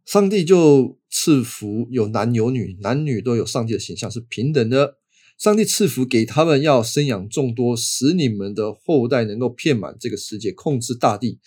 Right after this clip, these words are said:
这个是很大的一幅图画，我们可以说上帝创造人最大的一幅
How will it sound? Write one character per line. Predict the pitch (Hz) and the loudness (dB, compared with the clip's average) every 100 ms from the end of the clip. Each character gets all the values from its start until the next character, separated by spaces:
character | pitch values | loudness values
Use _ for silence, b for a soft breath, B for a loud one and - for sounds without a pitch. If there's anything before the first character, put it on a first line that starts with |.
| B B B B B _ _ _ | B B B B B _ _ _
这 | - 233 | 0 4
个 | 175 | 6
是 | - 196 170 135 - _ _ _ _ _ _ _ _ _ | 4 4 6 4 2 _ _ _ _ _ _ _ _ _
很 | - 139 117 | -2 -2 2
大 | 196 170 | 4 6
的 | 135 | 4
一 | 190 | 2
幅 | - 120 131 | -2 0 -2
图 | - - 127 | -2 -2 0
画， | 127 175 113 | 2 2 2
我 | 98 | 0
们 | 107 113 | -4 -8
可 | 113 151 | -4 -2
以 | |
说 | 120 131 | 0 -2
上 | 120 202 170 156 | 0 0 0 2
帝 | 156 | 0
创 | - 190 160 | 0 -4 -2
造 | 147 156 | 0 0
人 | 123 113 101 120 | 0 -2 -2 -4
最 | 131 240 190 147 | -4 4 6 6
大 | - 196 147 117 | 2 2 2 0
的 | 107 120 - - | -2 -2 -2 -6
一 | 117 | -8
幅 | 120 - 156 131 | -8 -8 -2 -2